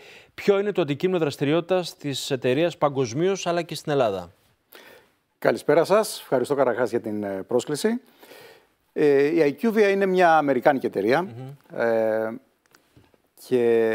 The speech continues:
Speaker 2: δραστηριοποιείται σε πάνω από εκατό χώρες. Έχουμε, ε, συνολικά πάνω από ογδόντα δύο χιλιάδες εργαζομένους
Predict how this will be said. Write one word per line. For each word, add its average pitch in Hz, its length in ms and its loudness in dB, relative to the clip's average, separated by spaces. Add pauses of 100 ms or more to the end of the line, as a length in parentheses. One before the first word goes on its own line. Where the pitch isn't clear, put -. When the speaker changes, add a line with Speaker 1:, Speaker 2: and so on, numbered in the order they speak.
Speaker 2:
δραστηριοποιείται 123 1000 0 (160)
σε - 260 -6
πάνω 131 220 2
από 110 120 -2
εκατό 101 200 -2
χώρες. 127 440 0 (880)
Έχουμε, 131 880 2 (600)
ε, 104 520 -6
συνολικά 123 460 0
πάνω 143 180 0
από 127 100 -4
ογδόντα 113 220 0
δύο 127 140 2
χιλιάδες 117 460 -2
εργαζομένους 107 800 -4